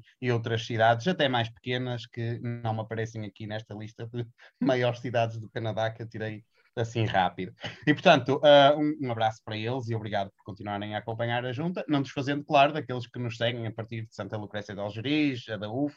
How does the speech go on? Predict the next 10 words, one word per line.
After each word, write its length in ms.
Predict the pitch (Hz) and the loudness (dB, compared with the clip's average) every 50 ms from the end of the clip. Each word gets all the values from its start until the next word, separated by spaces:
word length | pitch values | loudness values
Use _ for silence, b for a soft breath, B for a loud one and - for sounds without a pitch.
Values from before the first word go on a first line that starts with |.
| _ - | _ -14
Ruilha, 640 | 104 104 104 110 127 139 147 143 127 123 120 113 113 b b b b b _ | -12 -10 -8 -4 -2 -2 -2 -2 -2 -6 -8 -10 -12 b b b b b _
Tadim, 480 | - 127 113 104 117 135 139 151 147 135 | 2 2 2 4 4 4 4 4 4 4
Arentim, 760 | 127 117 117 110 110 107 110 135 139 147 147 143 139 139 131 - _ | 4 4 2 2 0 0 0 2 2 4 4 4 2 -2 -6 -8 _
Couto 240 | - 131 123 - - | -6 -6 -6 -6 -8
de 40 | _ | _
Cambeses 720 | - 117 110 107 110 131 143 147 147 127 117 113 - - | 0 0 0 2 2 2 2 2 0 -2 -6 -12 -12 -10
e 80 | 127 120 | -10 -8
por 140 | 113 117 | -6 -6
aí 80 | 110 101 | -6 -6
fora. 260 | 98 - - - - | -8 -8 -12 -14 -14